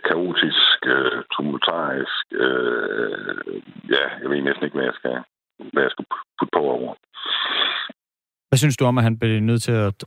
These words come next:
Speaker 2: at trække sig?
Speaker 1: Øh, jeg tror, at, øh, det var den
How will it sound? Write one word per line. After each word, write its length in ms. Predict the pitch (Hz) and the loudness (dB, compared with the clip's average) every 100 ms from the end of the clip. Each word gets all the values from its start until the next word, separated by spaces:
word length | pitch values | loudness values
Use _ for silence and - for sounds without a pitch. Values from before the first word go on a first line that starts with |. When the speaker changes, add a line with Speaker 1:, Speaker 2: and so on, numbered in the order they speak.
| - | -6
Speaker 2:
at 80 | 101 | -2
trække 280 | 110 110 | 0 0
sig? 140 | - 107 - _ _ _ - - _ _ - - - _ _ 71 | -2 -8 -10 _ _ _ -20 -20 _ _ -16 -16 -18 _ _ 2
Speaker 1:
Øh, 680 | 71 69 67 65 62 62 | 4 6 4 2 0 2
jeg 120 | 73 78 - | 2 2 2
tror, 240 | 87 78 - - 64 | 4 4 2 2 0
at, 120 | - _ _ 73 | 0 _ _ 2
øh, 380 | 67 60 64 62 - | 4 2 2 0 0
det 80 | 69 | 2
var 80 | 67 | 2
den 180 | 67 | 2